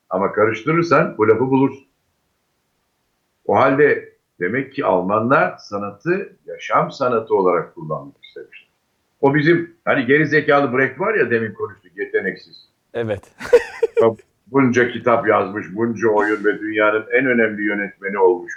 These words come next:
Speaker 1: filan döneminde. O da ne diyor biliyor musun? Bak, sanatların en yücesi yaşama sanatıdır.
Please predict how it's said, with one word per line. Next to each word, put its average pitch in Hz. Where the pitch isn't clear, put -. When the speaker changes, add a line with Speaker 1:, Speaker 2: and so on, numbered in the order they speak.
Speaker 1:
filan 80
döneminde. 82
O 131
da 170
ne 202
diyor 160
biliyor 127
musun? -
Bak, -
sanatların 135
en 147
yücesi 120
yaşama 113
sanatıdır. 80